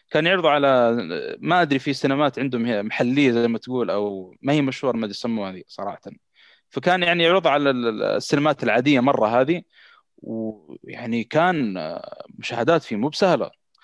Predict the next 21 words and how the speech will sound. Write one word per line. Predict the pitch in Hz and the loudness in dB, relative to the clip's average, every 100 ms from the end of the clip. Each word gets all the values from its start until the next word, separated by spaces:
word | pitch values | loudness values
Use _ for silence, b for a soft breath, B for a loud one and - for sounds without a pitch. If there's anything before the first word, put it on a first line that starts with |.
| b b | b b
لدرجة | 139 185 170 160 | 2 4 4 2
إنه | 160 127 | 2 2
حتى | 135 156 147 | 0 -4 -2
في | 160 | 0
واحد | 156 156 | 0 0
م-، | 151 135 | -2 0
آه، | 117 110 98 | 2 2 0
يعني | 101 | -2
واحد | 135 143 | -2 0
من | 127 120 | -2 -2
ال-، | 110 101 | -2 -2
أصحاب | 90 - - 123 | -2 -4 -2 -2
السينما | 110 - 160 | -2 -4 -2
يقول: | 120 107 - b b b 113 | -2 -6 -10 b b b -2
"هذول | 160 185 | 2 2
إيش | - | 2
قاعدين | 131 123 143 | 2 2 2
يضحكون | 143 131 139 | -2 -2 0
عليه؟ | 135 196 | 2 2
إيش | 170 | 2
هذول؟ | 120 107 | -2 -4